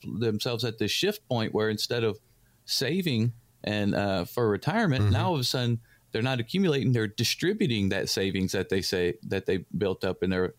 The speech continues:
Speaker 1: working career to themselves in the form of income for the rest of their life. But it's just, it's a completely different mind shift. You know, it, it's going from,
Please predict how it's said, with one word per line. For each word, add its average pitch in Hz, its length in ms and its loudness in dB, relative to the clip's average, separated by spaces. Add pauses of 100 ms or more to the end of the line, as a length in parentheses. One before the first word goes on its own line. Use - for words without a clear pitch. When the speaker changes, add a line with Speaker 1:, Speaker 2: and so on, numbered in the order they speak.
(100)
Speaker 1:
working 104 320 -2
career 98 400 0 (320)
to 196 100 0
themselves 127 440 0
in 120 80 0
the 107 60 2
form 110 240 -2
of - 60 0
income 117 420 0
for 98 120 0
the 95 100 0
rest 98 220 0
of 98 60 0
their 87 80 2
life. 98 260 0
But 110 120 0
it's 110 160 -4
just, - 320 -2 (360)
it's - 180 0
a 120 60 0
completely 147 640 0
different 135 380 -2
mind 113 300 0
shift. - 380 -2
You 92 100 2
know, 92 180 2
it, 101 140 2
it's - 180 -2
going 120 280 0
from, 104 360 -2